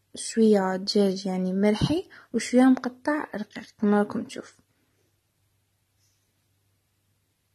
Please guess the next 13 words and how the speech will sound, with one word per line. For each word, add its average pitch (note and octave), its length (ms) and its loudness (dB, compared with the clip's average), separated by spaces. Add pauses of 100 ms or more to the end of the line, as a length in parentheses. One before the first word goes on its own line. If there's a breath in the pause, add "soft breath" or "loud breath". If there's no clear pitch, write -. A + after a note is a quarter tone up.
(460)
يعني A3 260 2
خلطتهم، A3+ 600 -2
ما F#3+ 120 -4
درتش A#3+ 420 -2
هادي G3 600 -2
ولا G3 260 -8
هادي، A3 180 -2
درتهم A3 400 0
مع G3 220 0
بعض، A3 240 0
درت A3 200 -10
شوية C#4+ 240 -4
شوية. A#3 460 -6